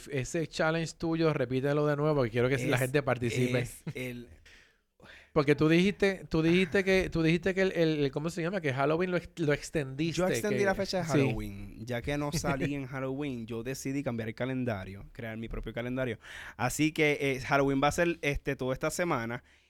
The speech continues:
Speaker 2: Y tienen que entonces subir y recrear, tagueándome, utilizando el hashtag Operación Angie Rivers, el maquillaje que utilicé para el evento en Plaza Las Américas de Urban Decay Puerto Rico. Y taguen a Urban Decay también.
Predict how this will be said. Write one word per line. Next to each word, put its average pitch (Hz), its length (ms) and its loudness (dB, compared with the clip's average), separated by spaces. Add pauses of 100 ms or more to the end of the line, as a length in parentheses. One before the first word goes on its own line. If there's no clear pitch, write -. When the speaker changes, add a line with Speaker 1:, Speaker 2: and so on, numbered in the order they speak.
(200)
Speaker 2:
Y 170 280 2
tienen 131 280 -4
que 135 80 -10
entonces 147 300 -10
subir 143 420 -6
y 143 140 -6
recrear, 127 680 -4
tagueándome, 117 520 -2
utilizando 113 360 -4
el 113 80 -4
hashtag 120 520 -2 (260)
Operación 123 680 0
Angie 127 360 2
Rivers, 107 560 -2 (200)
el 131 120 -4
maquillaje 131 440 -2
que 139 60 -6
utilicé 156 320 -2
para 151 140 2
el 139 60 2
evento 120 240 -2
en 123 60 -2
Plaza 135 200 -2
Las 135 100 0
Américas 131 320 0
de 127 80 2
Urban 117 380 0
Decay 117 260 -2
Puerto 113 380 -6
Rico. 95 600 -14 (880)
Y 143 140 -6
taguen 113 360 -4
a 107 40 -6
Urban 104 260 -6
Decay 101 260 -14
también. 92 420 -20